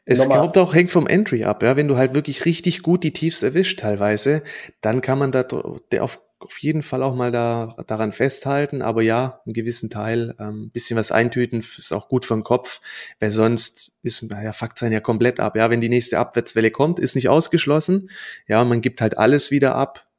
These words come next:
Speaker 1: Das nervt dann einen schon. Aber wenn es jetzt noch mal eine Blutwelle geben würde in den Indizes, bezogen auf deutscher Markt, ja,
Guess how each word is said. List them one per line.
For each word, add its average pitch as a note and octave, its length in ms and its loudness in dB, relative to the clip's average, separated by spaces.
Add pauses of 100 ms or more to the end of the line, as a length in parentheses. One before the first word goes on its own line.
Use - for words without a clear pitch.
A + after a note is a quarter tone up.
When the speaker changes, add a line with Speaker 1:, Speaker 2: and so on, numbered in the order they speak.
(120)
Speaker 1:
Das - 340 -4 (120)
nervt A2+ 280 0
dann A2+ 140 -2
einen G#2+ 180 -2
schon. D3+ 220 0
Aber B2 280 2 (460)
wenn B2+ 240 2
es C3 140 2
jetzt F#3 260 4
noch D#3 100 2
mal C#3 100 2
eine C3+ 120 4
Blutwelle C#3 480 2
geben C#3 380 -4
würde G#2+ 200 0
in A2 140 0
den A2+ 140 0
Indizes, A#2+ 580 -2
bezogen A#2 400 0
auf G2+ 220 -2
deutscher A#2 340 2
Markt, G#2+ 380 -2
ja, A#2 380 -4